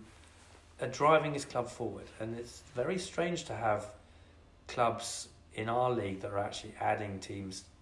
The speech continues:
to the roster. And we, we're very, very close to adding a, another team. I mean, we added the seventh team a couple of years ago, um,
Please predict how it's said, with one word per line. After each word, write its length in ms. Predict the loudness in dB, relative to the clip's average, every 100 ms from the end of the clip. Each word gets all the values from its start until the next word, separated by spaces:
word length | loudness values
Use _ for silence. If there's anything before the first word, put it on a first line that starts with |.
| -20 -18
to 120 | -10
the 80 | -6
roster. 340 | -6 -8 -12 -14 -8
And 280 | -6 -6 -6
we, 140 | -6 -6 -8
we're 100 | -8
very, 420 | -8 -2 2 2
very 240 | 0 -2 -2
close 280 | -2 -4 -4
to 180 | -6 0
adding 300 | 0 0 -4
a, 120 | -6 -4
another 300 | -2 -2 -2
team. 180 | -6 -6
I 40 |
mean, 100 | -4
we 160 | -4 -2
added 260 | 0 -2 -4
the 40 |
seventh 400 | -6 -6 -8 -10
team 80 | -12
a 40 |
couple 240 | -12 -12 -10
of 60 | -8
years 120 | -6
ago, 220 | -4 -6 -6 -14 -20 -20 -20 -20 -16
um, 60 | 0